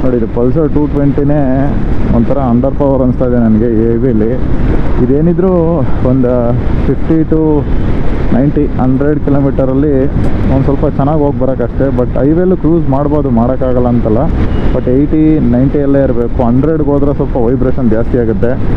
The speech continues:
ಆ, ಮುಂದೆ ಫೇರಿಂಗ್ ಇರೋದ್ರಿಂದ ನಿಮ್ಗೆ ಒಂಥರ ಇರಿಟೇಟಿಂಗ್ ಅನಿಸುತ್ತೆ. ಇದು ಟೂ ಟ್ವೆಂಟಿ ಇಟ್ಟಿರೋರಿಗೆ ಒಂದು ಎಕ್ಸ್ಪೀರಿಯನ್ಸ್ ಆಗಿರುತ್ತೆ. ಅಂತ ಇಂತೂ ಬೆಂಗಳೂರಿಗೆ ಬಂದ್ವಿ. ಈಗ ನಮ್ಮ ಮನೆ ಒಂದು ಸುಮಾರು ಒಂದು ಐದು ಹತ್ತು ಕಿಲೋಮೀಟರ್ ಇದೆ ಅಷ್ಟೇ.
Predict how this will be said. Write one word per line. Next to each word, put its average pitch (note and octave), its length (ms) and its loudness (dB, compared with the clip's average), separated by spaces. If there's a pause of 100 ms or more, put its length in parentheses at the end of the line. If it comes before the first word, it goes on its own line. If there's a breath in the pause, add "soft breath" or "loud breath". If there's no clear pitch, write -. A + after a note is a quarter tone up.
(800)
ಆ, G#2 40 0 (640)
ಮುಂದೆ D3+ 220 2
ಫೇರಿಂಗ್ E3 340 0
ಇರೋದ್ರಿಂದ D3 400 0
ನಿಮ್ಗೆ C3+ 300 0
ಒಂಥರ A#2 240 0 (220)
ಇರಿಟೇಟಿಂಗ್ C#3 500 0
ಅನಿಸುತ್ತೆ. A2 320 0 (480)
ಇದು G#2+ 600 0 (240)
ಟೂ C3+ 100 2
ಟ್ವೆಂಟಿ D3+ 280 0
ಇಟ್ಟಿರೋರಿಗೆ C#3 920 0
ಒಂದು A#2 160 2
ಎಕ್ಸ್ಪೀರಿಯನ್ಸ್ C3 440 0
ಆಗಿರುತ್ತೆ. A#2 460 0 (1040)
ಅಂತ - 200 0
ಇಂತೂ C#3+ 400 0
ಬೆಂಗಳೂರಿಗೆ C3 480 0
ಬಂದ್ವಿ. C3+ 360 0 (520)
ಈಗ C3 120 0
ನಮ್ಮ B2 280 0
ಮನೆ B2+ 240 0
ಒಂದು B2 220 2
ಸುಮಾರು A#2+ 360 0
ಒಂದು A#2 200 0
ಐದು A#2+ 140 0
ಹತ್ತು A#2+ 180 0
ಕಿಲೋಮೀಟರ್ B2+ 400 0
ಇದೆ A2 120 0
ಅಷ್ಟೇ. A2+ 360 0